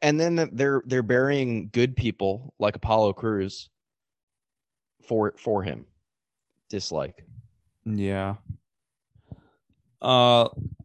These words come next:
Speaker 2: only other thing I had from Raw is Veer is finally debuting on April fourth.
Speaker 1: Yeah.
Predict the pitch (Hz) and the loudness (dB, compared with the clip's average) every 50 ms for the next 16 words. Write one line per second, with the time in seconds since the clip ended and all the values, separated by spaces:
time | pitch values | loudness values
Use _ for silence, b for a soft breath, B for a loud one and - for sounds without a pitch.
0 | _ _ _ _ - 127 139 147 139 135 123 123 123 - - 127 117 113 113 113 | _ _ _ _ 2 4 6 8 8 8 8 6 4 4 2 4 4 4 6 6
1 | 113 113 104 - - 110 104 104 104 104 107 107 110 110 113 110 107 - _ _ | 6 4 4 2 0 0 2 4 6 8 8 8 8 6 4 0 -6 -14 _ _
2 | _ - 104 104 101 98 98 95 92 92 95 98 - - 104 104 101 117 120 127 | _ -2 2 4 4 4 4 2 2 0 -2 -8 -12 -10 -10 0 4 4 6 6
3 | 127 110 98 98 101 _ _ _ _ _ _ _ _ _ _ _ _ _ _ _ | 6 4 2 0 -2 _ _ _ _ _ _ _ _ _ _ _ _ _ _ _
4 | _ _ _ _ - 104 101 - - - 110 107 107 107 107 107 104 104 110 107 | _ _ _ _ -8 -8 -8 -6 0 0 2 2 2 2 0 0 0 2 4 2
5 | 104 98 107 107 110 107 101 95 92 95 107 _ _ _ - 101 98 95 101 101 | 4 4 2 2 2 2 0 -2 -4 -6 -10 _ _ _ -4 -2 -2 0 -2 -2
6 | - 101 98 - - 110 101 98 101 - _ _ _ _ _ _ _ _ _ _ | -2 -4 -6 -2 -2 -2 -2 -2 -4 -10 _ _ _ _ _ _ _ _ _ _
7 | _ _ _ _ - 87 107 120 - | _ _ _ _ -10 -8 -6 -6 -8